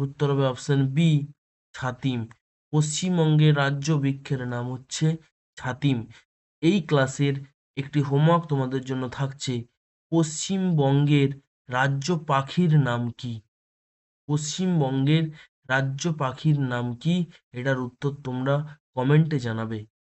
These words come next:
পরবর্তী প্রশ্ন, ভারতের প্রথম অস্থায়ী প্রধানমন্ত্রী কে ছিলেন? অপশন এ রাজীব গান্ধী, অপশন বি ইন্দিরা গান্ধী, অপশন সি গুলজারিলাল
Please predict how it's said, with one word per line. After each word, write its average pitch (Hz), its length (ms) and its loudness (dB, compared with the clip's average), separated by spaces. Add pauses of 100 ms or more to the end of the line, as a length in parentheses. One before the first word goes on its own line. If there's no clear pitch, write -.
(200)
পরবর্তী 139 480 0
প্রশ্ন, 147 240 0 (640)
ভারতের 165 520 2 (140)
প্রথম 147 380 -2 (280)
অস্থায়ী 180 400 0 (100)
প্রধানমন্ত্রী 147 680 0
কে 135 80 -2 (140)
ছিলেন? 120 260 -2 (400)
অপশন 143 340 -2
এ 139 120 4
রাজীব 139 260 2 (100)
গান্ধী, 170 340 2 (380)
অপশন 151 380 0
বি 151 60 8 (100)
ইন্দিরা 170 340 6
গান্ধী, 131 300 2 (400)
অপশন 151 320 2
সি 156 100 -2 (140)
গুলজারিলাল 170 600 4